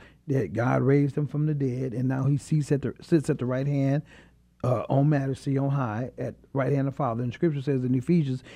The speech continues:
he made us sit together with him in the heavenly places. Us who, us who are born again.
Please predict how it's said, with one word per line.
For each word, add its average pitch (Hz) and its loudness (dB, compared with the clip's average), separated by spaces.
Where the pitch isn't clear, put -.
he 160 6
made 156 6
us 143 -2
sit 160 0
together 135 2
with 143 0
him 123 -2
in 107 0
the 123 0
heavenly 117 -2
places. 110 -6
Us 180 8
who, 160 6
us 156 8
who 165 8
are 139 6
born 139 2
again. 131 0